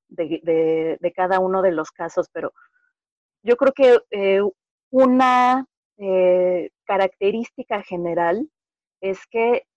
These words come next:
los creyentes, eh, los católicos, eh, están como buscando tener una experiencia directa de lo sagrado. Eh, normalmente en el catolicismo, eh, los sacerdotes, los religiosos son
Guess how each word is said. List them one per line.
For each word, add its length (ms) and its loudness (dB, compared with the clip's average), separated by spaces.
los 400 -2
creyentes, 920 -4
eh, 220 -6
los 200 -2
católicos, 960 -2
eh, 220 -2
están 360 -10
como 300 0
buscando 840 -2
tener 600 -2
una 240 -6
experiencia 800 -6
directa 840 -2
de 80 -6
lo 120 -4
sagrado. 540 -4
Eh, 220 -4
normalmente 680 -2
en 100 -4
el 100 -4
catolicismo, 1000 -6
eh, 340 -10
los 240 2
sacerdotes, 880 0
los 180 -2
religiosos 680 -6
son 280 -6